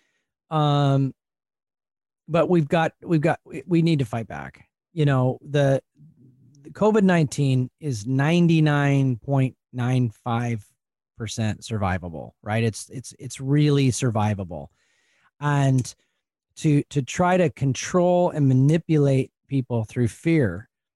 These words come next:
isn't healthy. And it's, it's, it's totalitarian and it's,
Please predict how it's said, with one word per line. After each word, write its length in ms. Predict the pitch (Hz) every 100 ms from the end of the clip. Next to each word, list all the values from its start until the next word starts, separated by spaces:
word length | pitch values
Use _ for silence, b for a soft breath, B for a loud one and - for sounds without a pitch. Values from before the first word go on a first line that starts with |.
| _ _ _ _ -
isn't 360 | 160 151 196 -
healthy. 600 | 131 220 269 - - _ _ 165
And 120 | 160
it's, 280 | 147 - -
it's, 360 | - 165 - - _ _ -
it's 300 | 160 - -
totalitarian 1040 | - 180 170 175 180 - 208 214 151 110
and 120 | 117
it's, 280 | 123 - -